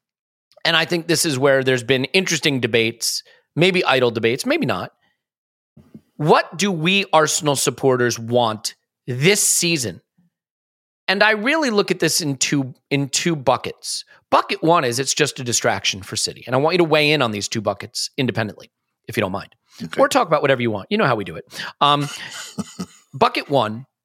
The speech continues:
Speaker 1: distraction for City. It gives them just one more reason. Players are on the phone with their agents. "What's the deal here? Can I get out of here?" Pep's thinking,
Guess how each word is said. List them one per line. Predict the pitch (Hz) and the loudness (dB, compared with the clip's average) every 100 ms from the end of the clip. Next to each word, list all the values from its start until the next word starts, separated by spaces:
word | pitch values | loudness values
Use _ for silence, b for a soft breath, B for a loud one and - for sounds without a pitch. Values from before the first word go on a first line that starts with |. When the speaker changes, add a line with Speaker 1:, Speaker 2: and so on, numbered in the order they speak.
| - | -2
Speaker 1:
distraction | 135 170 - 175 160 - 139 113 | 0 2 2 2 2 0 -2 -4
for | - | -6
City. | 107 - - - _ _ _ _ 156 | -6 -6 -8 -16 _ _ _ _ 0
It | 165 - _ 165 160 _ _ _ | 0 -4 _ 0 0 _ _ _
gives | 196 180 151 | 0 2 0
them | 156 | 2
just | 170 165 | 0 2
one | 175 | 2
more | 208 202 | 4 2
reason. | 180 180 170 175 | 4 2 0 -2
Players | 120 127 180 | 0 0 0
are | 214 | 0
on | 214 | 0
the | |
phone | 208 202 208 | 0 0 2
with | 208 | 2
their | 202 | 4
agents. | 185 180 190 180 151 | 2 2 0 0 -2
"What's | 147 | -2
the | 185 | -2
deal | 160 175 170 | 0 2 4
here? | 170 170 | 2 0
Can | 160 | 0
I | |
get | 160 156 | 2 2
out | 151 | 2
of | 147 | 2
here?" | 156 | 0
Pep's | 151 156 156 | 2 0 0
thinking, | - 147 147 147 | -2 -2 -2 -2